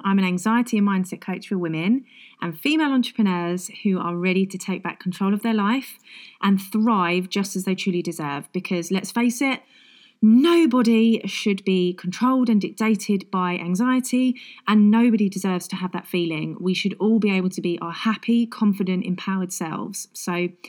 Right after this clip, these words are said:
this podcast is here to empower you, love you, support you, and encourage you on your self-development journey. So here we go. No more anxiety, no more insecurity, no more fear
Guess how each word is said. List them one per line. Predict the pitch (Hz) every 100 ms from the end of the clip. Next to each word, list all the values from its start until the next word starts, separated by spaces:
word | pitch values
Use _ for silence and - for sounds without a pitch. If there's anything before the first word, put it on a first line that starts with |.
| - - -
this | 233 -
podcast | 233 214 185 185 220 202
is | 190
here | 185 170
to | 180
empower | 175 208 196
you, | 196 202 233 254 _ _ _
love | 190 190 180
you, | 180 170 180 220
support | - - - 254 247 180
you, | 175 165 220 - - - -
and | 220
encourage | 214 - 240 214 196
you | 185
on | 175
your | 175
self-development | 170 180 175 180 175 165 160
journey. | - 170 156 - 165 196 -
So | - 196 151 120 156 _
here | - 180 170
we | 170
go. | 226 262 233 220 226 - _ - _ _ -
No | 180 170
more | 196 262
anxiety, | 285 240 208 196 196 185 208 294 - _ _ _ 196
no | 185 175 175
more | 190
insecurity, | 269 247 247 226 190 - 185 175 180 - _ _ _ -
no | 175 175 196
more | 254
fear | 247 185 170 165 170